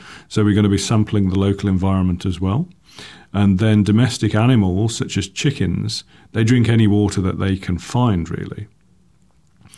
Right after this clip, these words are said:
So what we will also do is model the chicken gut system, uh, with some fermenters in the Netherlands and see if the concentrations of antibiotics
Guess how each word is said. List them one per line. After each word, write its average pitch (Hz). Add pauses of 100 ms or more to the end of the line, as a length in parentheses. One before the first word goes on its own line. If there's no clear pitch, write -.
(320)
So 110
what 127
we 113
will 101
also 117
do 92
is 92
model 101
the 95
chicken 104
gut 117
system, - (480)
uh, 98
with 101
some 95
fermenters 104
in 98
the 95
Netherlands 92
and 98
see 131
if 107
the 92
concentrations 107
of 98
antibiotics 101